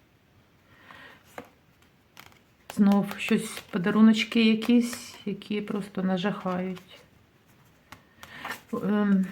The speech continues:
але все-таки, як ви бачите, карти не руйнуючі. Можливо, навіть отримаємо підтримку від нових старих друзів, скажімо так. І це не про матеріальне навіть, а про таку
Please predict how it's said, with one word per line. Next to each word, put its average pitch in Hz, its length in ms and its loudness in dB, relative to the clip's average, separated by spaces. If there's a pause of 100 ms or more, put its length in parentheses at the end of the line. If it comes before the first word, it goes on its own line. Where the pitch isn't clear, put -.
(240)
але 202 160 2
все-таки, 226 360 0
як 214 120 0
ви 190 80 2
бачите, 196 300 0
карти 185 340 0
не 196 180 2
руйнуючі. 175 760 2
Можливо, 202 460 2
навіть 185 280 2
отримаємо 180 760 2
підтримку 180 800 -2
від 170 240 2
нових 208 300 6
старих 185 380 2
друзів, 175 400 2
скажімо 190 420 -4
так. 202 440 -4 (360)
І 202 80 -4
це 240 180 4
не 233 140 6
про 220 160 2
матеріальне 220 560 6
навіть, 196 320 0
а 196 40 -2
про 196 180 -6
таку 196 580 -2